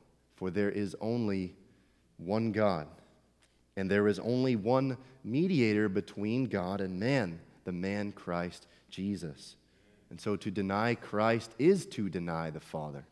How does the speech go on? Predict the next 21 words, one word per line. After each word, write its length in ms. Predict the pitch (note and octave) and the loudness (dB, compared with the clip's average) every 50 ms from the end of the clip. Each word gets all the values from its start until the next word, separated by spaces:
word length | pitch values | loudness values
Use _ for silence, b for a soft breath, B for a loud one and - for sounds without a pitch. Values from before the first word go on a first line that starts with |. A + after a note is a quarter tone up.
| b b b b b b b | b b b b b b b
They 100 | - F#2+ | -8 -8
cannot 460 | - - - A#2+ B2 C3 C#3 B2+ - | -6 -4 -2 0 2 4 2 2 0
be 100 | - A#2 | -2 -4
separated. 600 | G#2 - - A2+ G#2 - G2+ F#2+ F2+ E2+ E2 E2 | -4 -2 -2 -2 -2 0 -2 -2 -2 -2 -2 -4
We 160 | E2 F#2 F#2+ | -4 -4 -4
must 500 | F#2 F2+ F2+ F2+ G2+ A2 A#2 A2+ - - b b b b b b b b _ | -4 -4 -4 -2 -2 -2 -4 -4 -8 -16 b b b b b b b b _
have 360 | - - F#2+ F#2+ G2 F2 - | -12 -6 -4 -2 -2 -2 -4
him. 280 | - E2 D2 C2+ C#2+ - _ _ _ _ _ _ _ _ _ _ _ _ _ _ _ _ - | -6 -10 -12 -12 -14 -20 _ _ _ _ _ _ _ _ _ _ _ _ _ _ _ _ -12
And 120 | F#2 F2+ - | -12 -8 -6
to 100 | G2 - | -6 -4
have 320 | - A2+ A#2+ C3 C3 - | 0 2 2 2 2 0
him, 400 | A2+ A#2+ C3 C3+ D3 C#3+ C#3 B2 - | 0 0 0 2 0 -2 -6 -8 -10
as 140 | - - - | -14 -14 -8
Pastor 360 | - G#2 G2+ G#2+ - - F#2+ | -4 -4 -4 -4 -4 -4 -2
Rob 220 | G2+ G#2 G#2 G2 | 0 0 2 2
loves 200 | G2 G#2 G2+ - | 0 0 -2 -2
to 80 | - G2 | -6 -10
say, 420 | - - - G#2+ G#2+ A2 A2 G#2+ B B B B B B - | -6 -2 0 2 2 2 2 0 B B B B B B 0
is 280 | - A#2 B2+ C3 B2+ | 2 4 4 4 2
to 220 | - - - F#2+ E2+ | -2 -6 -6 -6 -4
have 500 | E2 F#2 F#2+ G2+ G#2 G#2 G2+ F#2 F#2 | -2 0 2 2 4 2 0 0 -4